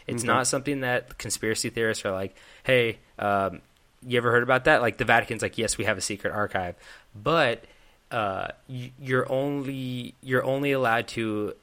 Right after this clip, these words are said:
Speaker 1: access it if you're <laughs> seventy-five years old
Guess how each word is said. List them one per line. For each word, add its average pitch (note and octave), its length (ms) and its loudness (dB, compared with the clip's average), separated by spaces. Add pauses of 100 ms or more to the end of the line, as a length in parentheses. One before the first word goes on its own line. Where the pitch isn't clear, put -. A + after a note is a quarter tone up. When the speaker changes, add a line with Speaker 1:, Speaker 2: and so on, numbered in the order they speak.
(320)
Speaker 1:
access B2+ 580 2
it F#2 280 -6 (680)
if - 200 -8
you're G#2+ 100 -2
<laughs> - 180 4
seventy-five B2+ 640 2
years A2+ 280 0
old G2+ 420 -2